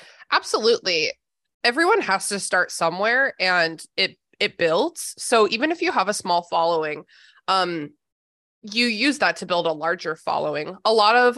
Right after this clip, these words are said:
authors, especially independent authors on social media, are extremely supportive of each other. There's a lot of community action, like hashtag writers lift, um, that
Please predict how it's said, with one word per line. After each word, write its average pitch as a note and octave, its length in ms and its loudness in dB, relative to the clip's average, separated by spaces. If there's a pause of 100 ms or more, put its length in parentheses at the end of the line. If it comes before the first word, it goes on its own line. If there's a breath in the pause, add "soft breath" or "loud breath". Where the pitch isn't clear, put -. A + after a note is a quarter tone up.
authors, E3+ 800 0
especially C4+ 480 -2
independent F#3 400 -2
authors E3 480 -4
on F#3+ 100 -4
social F#3 300 -6
media, D#3+ 420 0
are D#3+ 460 2 (140)
extremely G3+ 680 -2
supportive E3+ 600 -2
of D3 160 -2
each - 260 -10
other. G#3 380 0 (320 loud breath)
There's G3 180 0
a G3 60 2
lot E3+ 440 2
of E3+ 380 2
community G#3 540 -2
action, F3 580 -4
like C#3+ 360 -4
hashtag - 500 -8
writers B3+ 400 0
lift, B3 560 2
um, D3+ 480 -2
that D#3 340 0